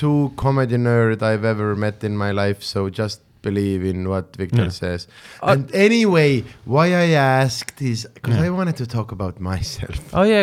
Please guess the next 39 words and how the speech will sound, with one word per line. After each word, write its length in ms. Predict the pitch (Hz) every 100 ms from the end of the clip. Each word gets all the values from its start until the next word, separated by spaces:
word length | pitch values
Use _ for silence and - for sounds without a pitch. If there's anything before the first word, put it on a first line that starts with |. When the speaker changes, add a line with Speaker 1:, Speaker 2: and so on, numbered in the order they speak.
| 160
Speaker 3:
go 40 | 180
ahead, 140 | 165 135
Speaker 1:
Right. 200 | 143 151
Speaker 3:
go 80 |
ahead. 120 | 135 104
Speaker 2:
Yours. 180 | - -
Speaker 3:
What, 220 | 143 147 160
what 60 | 175
Speaker 1:
No, 40 |
Speaker 3:
music 280 | 170 156 156
Speaker 1:
I, 20 |
Speaker 3:
do 60 | 151
you 100 | 151
like? 240 | 113 110 160
Speaker 1:
I 80 |
Speaker 2:
You 60 | 170
have 80 | 202
Speaker 1:
had 100 | 202
Speaker 2:
top 160 | 196
five? 300 | - 196 240 180
What's 140 | 175 190
your 80 |
Speaker 1:
No, 120 | 165 202
Speaker 2:
top 40 |
Speaker 1:
no, 60 | 214
Speaker 2:
five? 180 | - 143
Speaker 1:
no, 60 | 185
we're 120 | 190 185
gonna 120 | 170
get 140 | 170
to 80 | 160
your 100 | 160
comedians, 320 | 160 156 151 143
but 80 | 143
I 80 | 143
mean 260 | 156 160
this 220 | 135 131 135
moment. 600 | 127 127 139 147 151 -
So 160 | 143